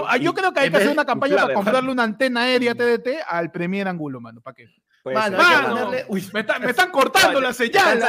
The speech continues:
Speaker 3: censurando,
Speaker 2: La
Speaker 3: mano, ¿ah?
Speaker 2: represión,
Speaker 3: Cuidado.
Speaker 2: mano, la represión. Mano, hay que ponerle cable al Premier para que pueda ver, este, Mi policía mata mejor que la tuya.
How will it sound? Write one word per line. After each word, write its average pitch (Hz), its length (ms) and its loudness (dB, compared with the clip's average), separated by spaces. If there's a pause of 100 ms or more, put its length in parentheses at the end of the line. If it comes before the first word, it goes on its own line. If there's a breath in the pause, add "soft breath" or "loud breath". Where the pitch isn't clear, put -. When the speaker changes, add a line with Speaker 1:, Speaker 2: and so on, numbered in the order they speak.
Speaker 3:
censurando, 190 440 0
Speaker 2:
La - 20 -6
Speaker 3:
mano, 175 140 0
¿ah? 175 60 2
Speaker 2:
represión, 180 440 2
Speaker 3:
Cuidado. 247 180 6
Speaker 2:
mano, 247 200 4
la 185 100 2
represión. 175 480 -4
Mano, 220 300 -2
hay 214 100 -4
que 262 80 -2
ponerle 254 380 -6
cable 262 260 -4
al 202 60 -12
Premier 190 260 -12
para 240 140 -10
que 185 80 -12
pueda 208 200 -6
ver, 233 180 -10
este, 165 320 -14
Mi 147 140 -20
policía 160 460 -12
mata 214 240 -10
mejor 165 240 -12
que 185 80 -14
la 139 140 -14
tuya. 113 320 -16